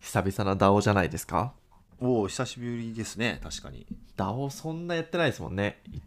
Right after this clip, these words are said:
Speaker 2: うん。
Speaker 1: 一回、一、二回ぐらいしか多分やってないですよね。
Speaker 2: そうですね。まあ、ところどころでね、やっぱ何かとちょっと出てくるかもだけど、
Speaker 1: うん。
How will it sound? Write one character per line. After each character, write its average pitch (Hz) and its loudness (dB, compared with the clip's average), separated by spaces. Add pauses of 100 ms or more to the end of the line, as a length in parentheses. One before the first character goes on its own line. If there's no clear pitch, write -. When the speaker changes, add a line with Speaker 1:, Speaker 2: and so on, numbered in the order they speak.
(320)
Speaker 2:
う 110 0
ん。 113 -4
Speaker 1:
一 117 0
回、 147 10
一、 120 0
二 139 2
回 156 4
ぐ 160 2
ら 139 8
い 101 4
し - -10
か - -10 (100)
多 - -12
分 95 -6
や - -4
っ - -8
て - -6
な 107 2
い 87 2
で - -10
す - -12
よ - -10
ね。 - -12 (760)
Speaker 2:
そ 120 2 (260)
う - -18
で 80 -12
す - -10
ね。 92 0 (800)
ま 127 -10
あ、 - -8
と - -6
こ - 0
ろ 185 2
ど 247 2
こ - 0
ろ 160 4
で 92 -6
ね、 117 0
や 139 0
っ - -6
ぱ 92 2 (800)
何 123 2
か 147 2
と 143 0 (320)
ち - -4
ょ - -4
っ - -10
と - -8
出 110 -6
て 107 0
く - -8
る 78 -8
か 85 -8
も 76 -8
だ 71 -10
け - -16
ど、 - -16
Speaker 1:
う 101 -6
ん。 92 -2